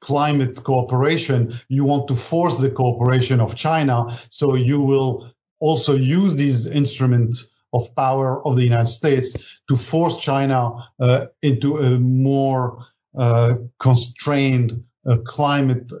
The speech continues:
uh, s-, uh, set of climate initiative going forward. So I think that pressure would remain, but shift from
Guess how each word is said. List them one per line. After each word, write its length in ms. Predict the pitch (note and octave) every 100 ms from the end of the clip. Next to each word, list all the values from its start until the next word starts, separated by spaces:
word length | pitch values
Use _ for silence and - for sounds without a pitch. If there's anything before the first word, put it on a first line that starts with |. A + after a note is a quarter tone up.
| C#3+
uh, 300 | B2 A#2+ A2+
s-, 140 | A#2
uh, 260 | C3 A#2+ A#2
set 260 | D#3+ C#3
of 100 | B2
climate 320 | - C#3+ C3
initiative 560 | C#3+ D3+ F#3 C#3 C3 G#2+
going 280 | C3+ A#2+ A2+
forward. 560 | - D#3 B2+ F#2+ F#2 - - -
So 260 | - E3+ E3+
I 200 | D3 C#3+
think 480 | A2 - F#3 D#3 B2
that 440 | C#3+ C#3 - - -
pressure 400 | F3 F3 D#3 C3
would 240 | B2+ A#2
remain, 640 | B2 C3 D3 C#3 B2 - -
but 200 | B2+ A#2+
shift 460 | - D#3+ C#3+ - -
from 500 | C3 C3 B2 A#2+